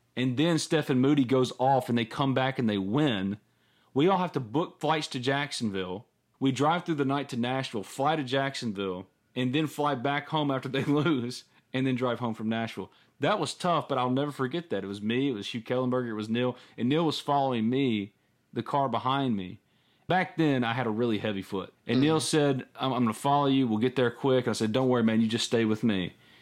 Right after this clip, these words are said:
Speaker 1: And he said, maybe five minutes into the drive, I'm just in the distance. He said, "Yeah, I'm not doing that. That's just, that's insane. I'm not doing that." <laughs>
Speaker 2: So you beat Neil to Nashville by about an hour.
Speaker 1: And that's what scares me to death thinking about Gracie and Riley, 'cause Riley acts like me, so I am screwed.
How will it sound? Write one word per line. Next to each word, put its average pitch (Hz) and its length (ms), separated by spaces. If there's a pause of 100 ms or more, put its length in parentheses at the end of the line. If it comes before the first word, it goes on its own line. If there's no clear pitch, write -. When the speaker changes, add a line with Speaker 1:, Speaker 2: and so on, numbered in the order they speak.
(160)
Speaker 1:
And 113 120
he 143 100
said, 123 360
maybe 120 220
five 123 320
minutes 120 240
into 117 160
the 101 80
drive, 110 420
I'm 123 140
just 117 180
in 110 80
the 107 60
distance. 110 360
He - 120
said, 95 120
"Yeah, 95 100
I'm 92 80
not 87 160
doing 82 180
that. 73 160
That's 69 220
just, - 280
that's - 140
insane. - 320 (340)
I'm 71 60
not - 160
doing - 140
that." - 140
<laughs> - 1500
Speaker 2:
So - 140
you 185 260
beat 147 180
Neil 131 200
to 127 120
Nashville 120 360
by 117 160
about 113 260
an - 80
hour. 92 300 (420)
Speaker 1:
And 175 140
that's 269 180
what 170 120
scares 185 440
me 170 120
to 147 60
death 165 340
thinking 156 220
about 127 220
Gracie 127 320
and 113 100
Riley, 139 220
'cause 107 160
Riley 135 320
acts 104 220
like 101 180
me, 120 180
so - 180
I 190 200
am 101 140
screwed. - 580